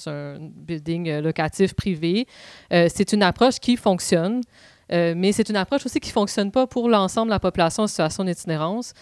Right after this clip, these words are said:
dans le sens qu'il y a des personnes qui apprécient habiter la rue, qui apprécient habiter dans leur R V dans Chaga Maisonneuve et dans d'autres <laughs> quartiers.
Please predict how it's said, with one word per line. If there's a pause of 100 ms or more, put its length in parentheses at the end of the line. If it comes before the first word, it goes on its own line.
(260)
dans
le
sens
qu'il
y
a
des
personnes
qui
apprécient
habiter
la
rue,
qui
apprécient
habiter
dans
leur
R
V
dans
Chaga
Maisonneuve
et
dans
d'autres
<laughs>
quartiers.